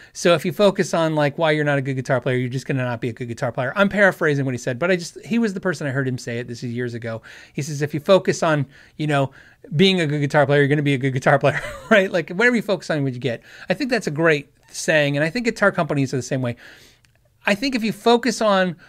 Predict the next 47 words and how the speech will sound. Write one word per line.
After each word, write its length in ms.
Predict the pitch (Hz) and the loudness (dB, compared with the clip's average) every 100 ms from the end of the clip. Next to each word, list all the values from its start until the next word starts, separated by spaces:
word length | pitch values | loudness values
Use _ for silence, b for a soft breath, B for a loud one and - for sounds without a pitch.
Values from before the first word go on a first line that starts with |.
| b _ | b _
quality 440 | - 214 220 202 | 2 6 8 6
control, 400 | 156 147 - 117 | 2 -4 -4 -4
if 140 | 107 - | -4 -6
you 60 | |
focus 360 | 143 202 196 202 | -2 -2 -2 -4
on 260 | 180 151 160 | -4 -4 -4
making 340 | 156 147 160 | -6 -6 -6
your 100 | 139 | -4
guitars 380 | 131 143 127 - | -4 -4 -4 -8
perfect, 640 | - - 151 - 110 - - | -12 -2 -2 -2 -10 -12 -10
I 80 | 135 | -8
think 300 | 143 160 147 | -6 -8 -8
you'll 220 | 147 156 151 | -4 -2 0
get 320 | 135 143 _ _ _ _ _ _ _ | -2 -4 _ _ _ _ _ _ _
perfect 300 | 160 151 160 | -2 0 -2
guitars 360 | 160 220 185 131 | -2 0 0 0
or 80 | 123 | -4
close 320 | - 165 - | -2 -2 -2
to 120 | 127 | -8
it, 80 | 107 | -8
right? 180 | 127 156 B B B B | -10 -12 B B B B
Um, 320 | - 202 202 - - | 0 2 2 -4 -12
I, 400 | 196 - - 185 | -12 -12 -12 -8
Gibson 560 | 156 277 - 269 240 208 B B - | -4 -4 -4 -4 -2 -4 B B 4
doesn't 400 | 208 196 208 - | 6 6 -2 -6
focus 480 | - 151 135 135 127 | -2 -2 -2 -6 -6
on 160 | 110 | -8
that. 240 | 101 95 - _ - | -10 -16 -20 _ -8
You 100 | 151 | -2
know, 260 | 143 135 135 B B | -2 -2 -6 B B
that's 240 | 170 170 | -6 -4
not, 320 | 233 208 214 _ - | -2 -2 -4 _ -6
uh, 40 | 190 | -2
uh, 420 | 170 - - 143 - - | -2 -2 -6 -6 -10 -6
uh, 60 | |
uh, 460 | 170 143 - 156 147 - | -4 -4 -4 -4 -4 -6
I 120 | 139 | -8
think 280 | - 165 143 | -6 -6 -6
it's 240 | 131 - - | -8 -10 -10
the 220 | 151 143 | -4 -2
thing 260 | 135 175 156 | -2 -4 -4
that 120 | 135 | -6
they 120 | 131 | -8
focus 460 | 120 127 120 135 - | -8 -8 -6 -8 -8
on. 180 | 113 117 | -8 -8
In 120 | 120 | -8
fact, 320 | - 147 | -6 -6